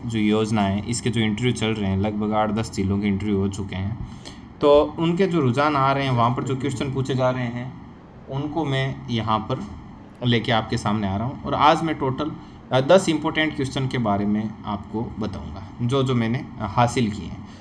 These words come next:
देखिए, एक पूछा जा रहा है कि चिरंजीवी दुर्घटना बीमा योजना है, चिरंजीवी दुर्घटना बीमा योजना, इसमें कितना क्लेम मिलता है? तो एक ये पूछा जा रहा है, तो इसमें दस लाख क्लेम है। और इसके साथ एक्स्ट्रा फैक्ट के तौर पर आप ध्यान रखना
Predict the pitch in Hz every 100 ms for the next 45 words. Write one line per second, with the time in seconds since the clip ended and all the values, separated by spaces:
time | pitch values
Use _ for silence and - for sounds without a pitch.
0 | - 160 175 196 165 190 190 185 202 190
1 | 180 180 175 190 185 170 - 165 190 190
2 | 185 185 180 143 147 165 175 170 160 139
3 | 143 147 120 117 127 131 120 110 95 95
4 | - - - - 135 143 151 131 131 147
5 | 151 - - - - 127 135 143 175 160
6 | 139 117 120 123 104 104 101 107 135 151
7 | - 135 170 170 196 175 220 233 208 135
8 | 127 120 104 98 98 92 90 - - -
9 | 135 135 151 160 160 156 147 151 151 139
10 | 131 151 139 170 - 151 156 160 143 143
11 | 151 151 - - - 135 151 165 - 143
12 | 143 147 - 208 135 113 - 139 135 135
13 | 131 127 107 113 127 120 - -